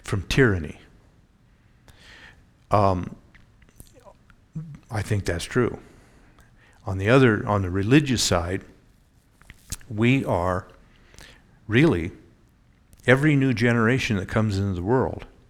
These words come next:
is a brand new crop of depravity. <laughs>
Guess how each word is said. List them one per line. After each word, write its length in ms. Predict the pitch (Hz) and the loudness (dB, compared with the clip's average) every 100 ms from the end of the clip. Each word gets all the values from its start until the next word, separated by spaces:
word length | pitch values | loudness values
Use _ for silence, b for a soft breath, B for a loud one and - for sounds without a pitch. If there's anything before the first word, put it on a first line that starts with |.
| B B B | B B B
is 160 | 104 92 | -2 0
a 60 | |
brand 420 | 87 107 127 135 117 | 2 2 4 2 2
new 220 | 120 123 | 0 0
crop 520 | - 107 107 120 - - B B | -2 0 0 -2 -8 -16 B B
of 140 | 104 | -6
depravity. 640 | 95 - 127 131 101 - | -6 -2 0 0 -4 -8
<laughs> 60 | - | -12